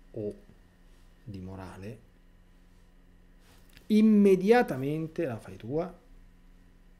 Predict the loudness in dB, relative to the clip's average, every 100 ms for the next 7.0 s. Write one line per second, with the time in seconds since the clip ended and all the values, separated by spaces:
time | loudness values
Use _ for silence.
0 | _ _ -20 -20 -20 8 10 10 10 8
1 | 6 4 4 2 0 4 4 2 2 8
2 | 8 8 2 -4 -8 _ _ _ _ _
3 | _ _ _ _ _ -6 -2 0 4 8
4 | 10 10 4 0 -2 -4 -4 -6 -8 -12
5 | -12 -18 _ _ _ _ _ _ -4 -4
6 | -6 -4 -2 -2 -4 -8 -10 -12 -14 -16